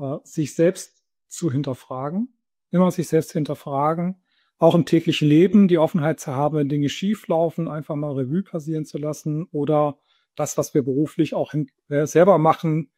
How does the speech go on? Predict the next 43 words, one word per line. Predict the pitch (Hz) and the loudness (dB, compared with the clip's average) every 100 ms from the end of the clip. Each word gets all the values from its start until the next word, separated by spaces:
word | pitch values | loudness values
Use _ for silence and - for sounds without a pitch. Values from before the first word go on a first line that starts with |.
| _ _ _ | _ _ _
den | - 175 | -4 0
anderen | 160 185 175 | 4 4 4
mal | 165 151 | 2 0
zu | 156 | -4
fragen, | - 156 156 156 | 0 2 2 2
"Wie | 147 | -4
hast | 139 - | -4 -2
du | |
das | 202 | -2
gerade | - 147 151 | -2 -8 -6
empfunden? | 143 - 156 - 127 | -8 -8 -10 -8 -10
Habe | 139 | -10
ich | |
da | 151 | -8
ein | 139 | -8
bisschen | 156 | -6
heftig | 147 - 147 | -6 -6 -4
reagiert? | 160 151 151 190 190 220 | -2 -2 0 0 0 -2
Ähm, | 175 147 147 - _ _ _ - | -2 -2 -4 -8 _ _ _ -6
was | 156 | -4
ist | - | 0
da | 156 | -2
gerade | - 160 | 0 0
mit | 160 | 2
dir | 156 | 0
passiert, | - 151 - 202 175 | 0 -4 2 2 2
dass | 143 | 0
das | 156 - | -2 2
so, | 165 165 180 | 2 4 2
ähm, | 156 151 151 143 _ _ _ _ _ | 0 0 -2 -6 _ _ _ _ _
äh, | 220 156 151 156 - - _ | 0 4 4 2 -4 -10 _
auf | 190 151 | -6 -2
einmal | 160 165 180 240 208 | 0 2 0 -2 -4
gewesen | 156 147 208 208 | 0 4 4 4
ist?" | 214 208 202 - | 4 2 2 -4
Also | 151 | -6
das, | 151 151 - | -4 -6 -6
dieses, | 156 139 135 | -6 -6 -8
dieses | - 139 143 | -8 -8 -2
Selbststudium, | 170 214 - - - 185 190 185 180 | 2 2 2 -6 -6 -8 -4 -4 -4
sich | 147 147 - | -6 -10 -2
selbst, | 160 196 - - - | 0 0 -2 -14 -8
ähm, | 165 156 156 180 | -6 -4 -6 -8